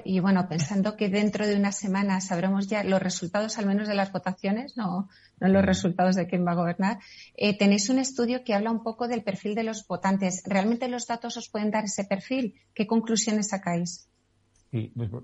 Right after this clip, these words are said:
Speaker 2: la verdad es que, eh, y en esto quiero hacer un poco un alegato pro encuestas, porque es una herramienta utilísima que tenemos para, para conocer, no solamente para tener las certezas, de que el domingo que viene más o menos todos tenemos claro por dónde pueden ir las tornas, ¿no? Habrá movimientos o no movimientos,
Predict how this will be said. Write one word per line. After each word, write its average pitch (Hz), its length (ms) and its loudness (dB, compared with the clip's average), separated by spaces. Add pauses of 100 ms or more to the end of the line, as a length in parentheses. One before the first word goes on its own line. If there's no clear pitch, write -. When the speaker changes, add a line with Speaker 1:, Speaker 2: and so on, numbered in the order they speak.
(380)
Speaker 2:
la 127 160 0
verdad 127 240 0
es 160 100 -6
que, 131 440 -4
eh, - 100 -8
y 127 120 -4
en 123 60 -2
esto 135 260 -4
quiero 131 180 0
hacer 110 180 -2
un 110 240 -4
poco 107 180 -4
un 110 120 -2
alegato 104 680 0
pro 113 180 0
encuestas, 117 560 -2 (100)
porque 95 220 -6
es 113 140 -6
una 117 100 0
herramienta 101 680 -2
utilísima 107 720 -4
que 104 120 -6
tenemos 98 340 -4
para, 95 260 0
para 98 140 0
conocer, 101 240 -2
no 165 60 0
solamente 117 340 0
para 107 120 2
tener 110 120 -2
las 160 140 -4
certezas, 156 560 -4 (340)
de 113 160 2
que 120 120 -2
el 110 120 2
domingo 127 420 2
que 131 120 -2
viene 143 500 -2 (120)
más 123 340 0
o - 20 4
menos 127 240 0
todos 120 220 0
tenemos 113 240 0
claro 107 420 0
por 113 120 -2
dónde 107 200 -2
pueden 95 280 -2
ir 87 40 -6
las 87 180 -10
tornas, 95 220 -12
¿no? 110 100 0
Habrá 110 200 2
movimientos 107 500 0
o 110 40 -6
no 110 60 -2
movimientos, 120 540 -2